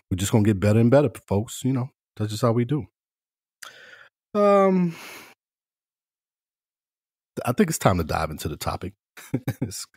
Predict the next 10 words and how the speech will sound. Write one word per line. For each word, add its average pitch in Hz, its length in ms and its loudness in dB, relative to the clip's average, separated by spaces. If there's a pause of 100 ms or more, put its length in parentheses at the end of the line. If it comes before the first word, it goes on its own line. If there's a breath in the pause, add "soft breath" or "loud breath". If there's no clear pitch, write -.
(140)
it's - 600 -20
gonna 151 140 2
be 117 100 8
a - 20 0
good 92 160 2
one. 101 240 0 (1900 loud breath)
So - 260 2
before 139 400 2
the 233 80 4
break, 92 360 0